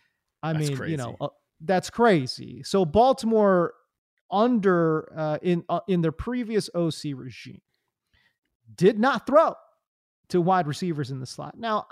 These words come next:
Speaker 1: look, I get it. There's a lot to be said about Mark Andrews lining up inside and getting those kind of interior targets. I get that. But forty-seven <laughs> targets, man.
Speaker 2: <laughs>
Speaker 1: Forty-seven all year long to wide receivers in the slot?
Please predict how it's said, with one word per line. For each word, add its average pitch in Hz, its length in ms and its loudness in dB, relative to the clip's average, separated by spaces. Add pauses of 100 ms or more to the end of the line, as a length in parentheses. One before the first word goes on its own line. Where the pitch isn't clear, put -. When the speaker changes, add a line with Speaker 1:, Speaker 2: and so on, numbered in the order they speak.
(120)
Speaker 1:
look, 175 340 -6 (180)
I 220 140 -2
get 127 280 -10
it. 147 160 -14 (440)
There's 175 220 0
a 175 60 0
lot 160 320 -2
to - 80 -12
be 151 100 -6
said 139 280 -6
about 143 240 -6
Mark 139 260 -8
Andrews 143 480 -6
lining 139 300 -12
up 135 180 -14
inside 139 600 -6
and 139 140 -6
getting 156 240 -6
those 147 300 -2
kind 143 280 -8
of 135 200 -8 (300)
interior 151 600 0
targets. - 520 -16
I 175 140 -4
get 160 280 -8
that. 123 200 -12
But 165 140 -4
forty-seven 381 960 4
<laughs> - 220 -2
targets, - 580 2
man. 135 180 -2 (340)
Speaker 2:
<laughs> - 360 -20
Speaker 1:
Forty-seven 415 920 -2 (580)
all 370 300 2 (160)
year 427 200 4
long 440 500 -2 (460)
to 320 100 4
wide 359 340 2
receivers 370 500 -2
in 330 100 -4
the 285 100 -6
slot? 453 500 -8